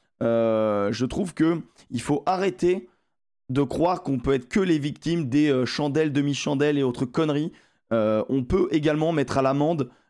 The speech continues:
euh, les autres équipes sur ça et utilisons-les. On...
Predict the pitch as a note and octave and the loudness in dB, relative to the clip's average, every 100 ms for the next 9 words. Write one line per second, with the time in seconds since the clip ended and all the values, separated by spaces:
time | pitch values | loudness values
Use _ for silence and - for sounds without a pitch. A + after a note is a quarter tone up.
0 | _ G#2 A2 A2+ F#2+ G#2+ B2 D3+ D#3 C3+ | _ -2 0 0 0 2 2 2 2 0
1 | C#3+ - - - D3 - D#3+ F3 C3 B2+ | -2 -2 -6 -4 -4 0 0 0 -2 -2
2 | - C#3 D3 D3+ C#3 D3 C#3+ - - _ | -4 -6 -4 -2 0 0 0 -4 -14 _
3 | _ _ C#3+ C#3+ C#3+ C#3+ | _ _ 0 2 2 2